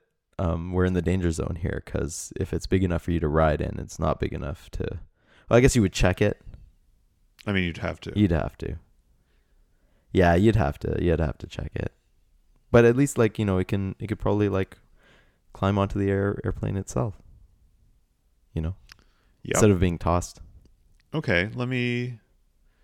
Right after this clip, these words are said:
Speaker 2: I mean, if, if we're going this far, let's,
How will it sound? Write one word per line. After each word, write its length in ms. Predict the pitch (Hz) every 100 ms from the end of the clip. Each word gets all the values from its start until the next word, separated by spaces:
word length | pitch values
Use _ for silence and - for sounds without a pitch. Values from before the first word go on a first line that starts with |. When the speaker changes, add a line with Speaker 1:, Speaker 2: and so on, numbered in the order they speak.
| _ _
Speaker 2:
I 80 | 110
mean, 240 | 110 120 110 _ _ _ _
if, 200 | 123 - -
if 180 | 117
we're 100 | 127
going 260 | 117 135 127
this 180 | 113 -
far, 260 | - 87 85
let's, 600 | 95 101 - - -